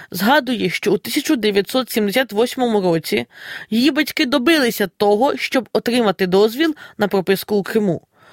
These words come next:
Однак їх у перший же день арештували і вивезли на паромі до Краснодарського краю. І це коли офіційної заборони як такої вже не було.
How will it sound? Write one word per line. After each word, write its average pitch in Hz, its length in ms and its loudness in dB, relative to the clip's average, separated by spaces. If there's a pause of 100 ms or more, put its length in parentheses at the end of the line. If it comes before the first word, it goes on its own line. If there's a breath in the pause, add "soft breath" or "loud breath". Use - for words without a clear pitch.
(280 soft breath)
Однак 233 380 0
їх 233 240 -6
у - 40 -4
перший 339 440 0
же 285 120 -2
день 247 240 0
арештували 208 760 0
і 214 100 -4
вивезли 254 440 0
на 254 120 0
паромі 190 440 0
до 202 140 -4
Краснодарського 175 760 -2
краю. - 400 -6 (600 loud breath)
І 220 80 -2
це 277 220 0
коли 269 240 -2
офіційної 226 720 0
заборони 208 580 0
як 220 160 0
такої 196 380 0
вже 190 180 0
не 190 140 2
було. 226 380 2